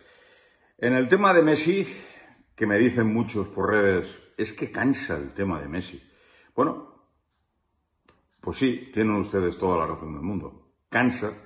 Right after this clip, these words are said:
porque llevamos ya muchos meses escuchando que Messi quiere venir al Barcelona.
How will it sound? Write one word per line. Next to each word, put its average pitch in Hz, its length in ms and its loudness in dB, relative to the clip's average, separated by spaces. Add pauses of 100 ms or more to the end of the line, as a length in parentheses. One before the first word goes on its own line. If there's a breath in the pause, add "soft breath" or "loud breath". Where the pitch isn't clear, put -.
(400 soft breath)
porque 85 280 -6
llevamos 101 360 0
ya 101 80 2
muchos 101 340 -2
meses 98 460 -6
escuchando 98 880 -4 (320 loud breath)
que 80 140 -10
Messi 104 680 -4 (400 soft breath)
quiere 95 220 0
venir 92 260 -2
al 95 140 2
Barcelona. 85 580 -2